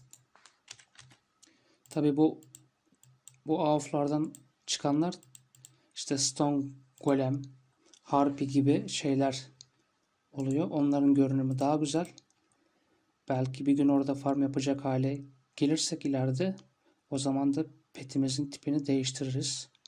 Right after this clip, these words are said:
Şimdilik pet tipimiz böyle. Bir Hornet var artık yanımızda. Yaklaşık bin tane kestik diyelim. Binden fazla kestik. İki saatimizi aldı.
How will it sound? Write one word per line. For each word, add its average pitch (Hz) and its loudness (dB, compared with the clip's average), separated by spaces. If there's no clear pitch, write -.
Şimdilik 135 -2
pet - -8
tipimiz - -4
böyle. 131 -4
Bir - -6
Hornet 139 0
var 135 -4
artık 127 -6
yanımızda. 131 -2
Yaklaşık 190 -2
bin 196 6
tane 131 -2
kestik 131 -4
diyelim. 143 2
Binden 143 0
fazla 139 -2
kestik. - -10
İki - -6
saatimizi 151 0
aldı. 143 -2